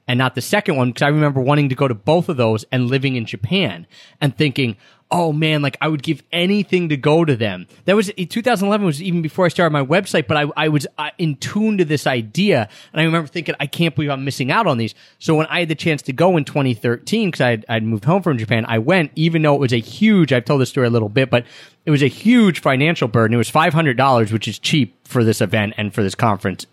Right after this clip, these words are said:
uh, overall. But I was making, like, two thousand dollars a month maximum between Heather and I, 'cause our, our business had, like,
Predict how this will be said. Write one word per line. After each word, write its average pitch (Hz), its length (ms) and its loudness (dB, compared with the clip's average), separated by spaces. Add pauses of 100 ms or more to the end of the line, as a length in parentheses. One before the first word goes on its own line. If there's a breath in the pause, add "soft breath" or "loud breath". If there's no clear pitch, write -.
uh, 120 160 -2
overall. 117 480 4 (220 loud breath)
But 151 120 4
I 160 40 6
was 160 140 2
making, 135 240 0
like, 104 160 -2
two - 160 2
thousand 135 300 2
dollars 113 200 6
a 107 60 4
month 107 360 2
maximum 117 800 2
between 113 260 2
Heather 120 280 2
and 101 100 4
I, 92 120 0
'cause - 120 -6
our, 107 140 -2
our 113 100 -2
business 110 400 -4
had, 104 120 -2
like, 98 240 -2